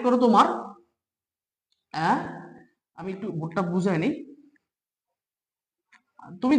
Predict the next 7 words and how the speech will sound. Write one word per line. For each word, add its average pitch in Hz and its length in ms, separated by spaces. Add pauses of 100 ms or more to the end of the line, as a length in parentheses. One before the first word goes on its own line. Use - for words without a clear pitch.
দেখো, 285 180 (760)
আরবি 302 300 (100)
প্রশ্নে 320 340
লিখতে 294 200 (100)
কি 320 80 (100)
লাগে? - 200 (880)
আরবি 226 300